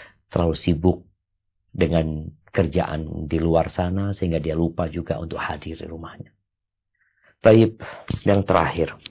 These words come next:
Al-ummu madrasatun. Idza a'dadtaha,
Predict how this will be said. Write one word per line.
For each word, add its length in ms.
Al-ummu 760
madrasatun. 800
Idza 320
a'dadtaha, 1120